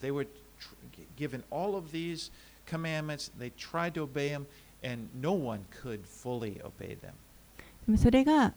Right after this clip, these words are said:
Speaker 2: えー、この旧約時代のユダヤ人と神との関係でした。彼らは一生懸命神の律法を守ろうとするんですけれども、それができないという、そういう、あの、関係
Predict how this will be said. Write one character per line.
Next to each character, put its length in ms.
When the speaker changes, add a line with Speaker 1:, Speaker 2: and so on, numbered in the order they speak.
Speaker 2:
え 140
ー、 60
こ 100
の 120
旧 260
約 500
時 140
代 260
の 300
ユ 100
ダ 100
ヤ 100
人 180
と 160
神 260
と 140
の 120
関 300
係 380
で 80
し 80
た。 200
彼 220
ら 140
は 220
一 120
生 120
懸 200
命 240
神 280
の 80
律 220
法 100
を 40
守 320
ろ 60
う 40
と 100
す 140
る 120
ん 60
で 100
す 80
け 120
れ 80
ど 100
も、 160
そ 120
れ 120
が 100
で 160
き 160
な 140
い 80
と 180
い 280
う、 60
そ 220
う 60
い 240
う、 60
あ 100
の、 420
関 240
係 420